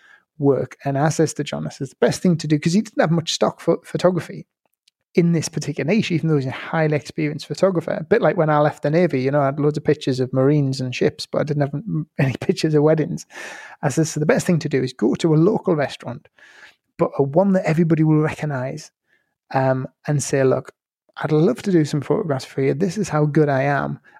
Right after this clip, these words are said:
I normally charge fifteen hundred, two thousand dollars for a day shoot. I'll come and do it for free as long as I can use your photographs in my own publicity.'" So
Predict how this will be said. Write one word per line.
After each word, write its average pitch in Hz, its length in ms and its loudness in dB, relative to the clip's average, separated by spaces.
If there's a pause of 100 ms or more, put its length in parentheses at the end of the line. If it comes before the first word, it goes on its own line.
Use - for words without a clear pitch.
(120)
I 165 180 0
normally 160 400 4
charge 131 480 -4 (680)
fifteen 143 440 -6
hundred, 143 320 -2
two 160 120 4
thousand 139 360 -2
dollars 139 280 2
for - 120 -10
a 131 40 -4
day 143 180 2
shoot. 143 300 -6 (400)
I'll - 120 -6
come 233 180 0
and 254 100 0
do 185 160 4
it 160 120 -2
for - 140 -14
free 143 480 -2
as 147 140 0
long 165 200 4
as 156 100 2
I 165 160 2
can 160 220 0
use 160 300 4
your 143 140 4
photographs 156 560 -2
in 147 120 -6
my 151 160 2
own 160 160 2
publicity.'" 165 520 -6 (540)
So - 380 2